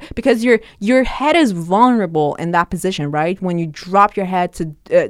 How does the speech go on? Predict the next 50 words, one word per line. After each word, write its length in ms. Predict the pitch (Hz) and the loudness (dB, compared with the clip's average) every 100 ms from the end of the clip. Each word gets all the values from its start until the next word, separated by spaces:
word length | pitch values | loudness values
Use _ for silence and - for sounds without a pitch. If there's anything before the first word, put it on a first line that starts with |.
| - | -2
to 360 | 202 170 160 - | -2 0 -2 -8
sacrifice 720 | - - 320 - - 185 190 | -14 -6 -6 -4 -2 0 -2
pretty 200 | - 226 | -4 -2
much 260 | 202 180 196 | -2 -4 -4
your 120 | 180 | -2
head 380 | - 233 175 - - - | 4 6 4 0 -16 -18
for 360 | - 240 240 240 | -6 0 2 4
that 600 | 220 202 - 202 165 - | 4 4 2 -8 -10 0
deadly 340 | 233 202 208 | 2 4 0
shot 260 | 196 208 185 | -4 -4 -2
that 60 | |
you're 100 | 185 | -2
about 200 | 175 170 | -2 -4
to 60 | - | -6
throw, 460 | - 190 202 214 220 - - - | -6 2 4 4 0 -8 -4 4
obviously 460 | 226 240 262 285 | 4 4 -2 -2
you're 160 | 262 240 | 0 2
gonna 160 | 233 240 | 2 0
expose 480 | - - 233 269 | -2 -4 -2 0
your 140 | 339 330 | 0 -2
head, 600 | - 349 311 185 196 190 - - - _ _ _ _ _ _ - - | -2 2 4 6 4 0 -12 -20 -20 _ _ _ _ _ _ -16 -2
and 280 | 220 214 214 | 2 2 4
that, 220 | 220 240 | 4 6
uh, 60 | 226 | 4
your 240 | 226 247 | 4 2
opponent 300 | 233 254 269 | 2 2 0
can 100 | 262 | 0
actually 240 | 220 - | 0 -2
take 220 | 233 254 220 | -2 -2 -2
advantage 340 | 202 202 214 | -2 -2 -2
of 120 | 185 | -2
that, 260 | 143 - - | -2 -4 -6
okay? 320 | - 165 175 | -4 -2 -2
So 360 | - - 196 - | 0 4 4 4
a 80 | 208 | 4
lot 180 | 208 254 | 6 4
of 60 | |
people, 240 | 262 277 240 | 0 -4 -2
just 200 | 233 269 | -2 0
like 60 | |
I 40 | 233 | 0
said, 260 | - 196 | 2 0
try 160 | - 247 | 2 0
to 100 | 254 | 0
take 260 | - 285 302 | 0 -2 0
advantage 420 | 247 254 285 247 | 0 0 2 2
of, 160 | 214 | 4
uh, 180 | 160 202 | 4 4
or 140 | 190 208 | 4 4
rather 380 | 233 233 233 | 6 6 4